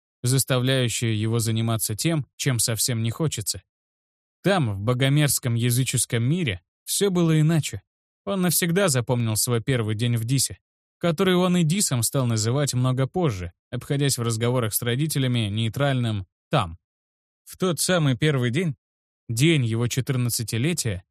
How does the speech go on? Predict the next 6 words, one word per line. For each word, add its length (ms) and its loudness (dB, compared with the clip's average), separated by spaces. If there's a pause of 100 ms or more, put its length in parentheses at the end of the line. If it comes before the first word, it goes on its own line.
(240)
из 160 -4
гостевого 520 0
холла 440 2
здания 480 0
городского 500 -2
совета 640 0